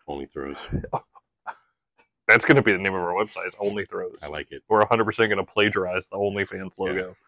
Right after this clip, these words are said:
Speaker 2: Just cut out part of the F and
Speaker 1: <laughs> It's just
Speaker 2: done.
Speaker 1: gonna be O T.
Speaker 2: That's all it is.
Speaker 1: Yeah.
Speaker 2: Only Throws. Um, that'll be
Speaker 1: Yeah.
Speaker 2: our subscription service.
Speaker 1: I've never seen their logo, so I don't know what you're talking about.
Speaker 2: Yeah, yeah, me, I've read about it in a book one place.
Speaker 1: Yeah.
Speaker 2: Um, but, uh,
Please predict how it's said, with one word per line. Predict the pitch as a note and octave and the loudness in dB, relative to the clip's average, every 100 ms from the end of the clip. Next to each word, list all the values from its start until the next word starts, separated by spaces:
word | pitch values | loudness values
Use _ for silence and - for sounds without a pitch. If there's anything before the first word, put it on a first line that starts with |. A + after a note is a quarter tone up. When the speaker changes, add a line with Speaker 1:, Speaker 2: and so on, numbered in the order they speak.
| _ - - | _ -20 -2
Speaker 2:
Just | - - | -2 2
cut | - A2 | 6 8
out | G2+ | 8
part | A#2 G#2 | 6 6
of | F#2+ | 4
the | |
F | F#2+ G2 F#2 _ | 2 2 2 _
and | - G2+ F#2+ | -6 -2 0
Speaker 1:
<laughs> | - | 6
It's | G3+ - | 6 8
just | - | 6
Speaker 2:
done. | G#3+ A3+ | 8 8
Speaker 1:
gonna | E3 | 10
be | C#3+ | 8
O | - - | 8 2
T. | - | 6
Speaker 2:
That's | A4 | 8
all | F4 F4+ | 12 12
it | F#4+ | 12
is. | G4 C#4 - C6+ | 12 12 6 0
Speaker 1:
Yeah. | D#2+ - - _ | 2 2 0 _
Speaker 2:
Only | - A#3+ F3 | 2 6 6
Throws. | A#2+ G2 F#2+ - _ _ _ _ - | 6 4 2 -4 _ _ _ _ 4
Um, | D3+ D3 C#3 C3 B2 - _ | 8 10 10 8 6 -2 _
that'll | C3+ C3+ D#3+ | 6 10 10
be | D#3 | 12
Speaker 1:
Yeah. | D3 | 10
Speaker 2:
our | |
subscription | B2+ G#2 - A#2+ A2 G2 | 8 0 0 0 -2 -8
service. | F#2+ F#2+ - - | -10 -12 -14 -6
Speaker 1:
I've | F#2+ | 0
never | F2 C#2 | 0 -2
seen | D2+ C#2 | -10 -14
their | B1 | -14
logo, | C2 _ | -20 _
so | - | -16
I | |
don't | D#2+ D#2+ | -14 -16
know | |
what | - | -20
you're | - | -20
talking | _ _ _ | _ _ _
about. | C3 | 6
Speaker 2:
Yeah, | D3+ C#3 A#2 | 10 12 12
yeah, | G#2+ | 10
me, | A#2 B2+ | 6 6
I've | A#2+ | 8
read | C3 C3+ | 8 6
about | A2+ G#2 | 8 6
it | G2+ | 4
in | G2 | 0
a | |
book | A2+ A2 - | 4 4 2
one | G2 F#2+ | -12 -6
place. | F#2 F#2+ D2+ | -8 -8 -16
Speaker 1:
Yeah. | C2+ _ | -16 _
Speaker 2:
Um, | A2+ A2+ A2 G#2 G2 F#2 _ _ _ _ _ _ _ _ _ _ _ _ - A#5+ A5+ A5 _ _ _ _ - | -2 2 4 4 0 -8 _ _ _ _ _ _ _ _ _ _ _ _ -20 -20 -20 -20 _ _ _ _ -2
but, | B2+ A2+ | 2 2
uh, | G#2+ G2 | 2 -2